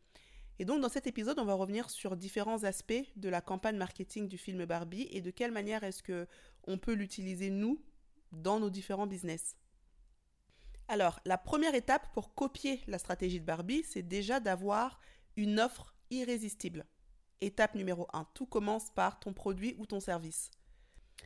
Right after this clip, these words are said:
Si on regarde du coup l'exemple de Barbie, on se rend compte que le produit lui-même, à savoir le film,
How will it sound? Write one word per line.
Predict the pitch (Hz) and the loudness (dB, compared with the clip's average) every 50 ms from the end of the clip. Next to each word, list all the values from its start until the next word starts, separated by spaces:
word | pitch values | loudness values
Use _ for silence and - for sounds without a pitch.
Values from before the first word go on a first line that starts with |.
| - - _ _ _ - | -18 -20 _ _ _ -12
Si | - - - | -6 0 2
on | 220 214 | 4 4
regarde | 208 220 214 247 254 247 233 208 | 4 4 6 6 4 4 4 2
du | 202 185 185 208 | 0 0 -2 -6
coup | - - 240 233 208 - - - - - - - | -4 -2 -2 -2 -2 -4 -10 -14 -16 -16 -14 -8
l'exemple | 180 180 180 175 170 180 175 | -4 -4 -2 0 0 0 0
de | 170 170 | 0 0
Barbie, | 170 170 180 185 185 226 285 302 - | 0 0 0 0 2 0 0 0 0
on | - 190 | -2 -4
se | - - | -2 -2
rend | 190 180 180 185 | 0 0 0 -2
compte | - 254 277 269 - | -2 -4 -4 -4 -4
que | - - 190 170 170 - - | -4 -4 -4 -4 -4 -6 -4
le | - 180 185 | -2 -2 -2
produit | - - - - 254 254 226 208 226 233 233 | -2 -2 -4 0 0 0 0 0 -2 -2 0
lui-même, | 214 190 185 180 196 254 339 320 254 - - | 0 -2 -2 -2 0 0 0 0 0 -2 -2
à | - 175 | -6 -4
savoir | - - 175 175 196 190 180 175 - - - | -4 -2 -2 0 0 0 0 0 -2 -8 -12
le | - 170 165 165 | -8 -6 -6 -6
film, | - - - - 277 311 302 247 185 165 | -6 -8 -4 0 2 2 2 2 0 -4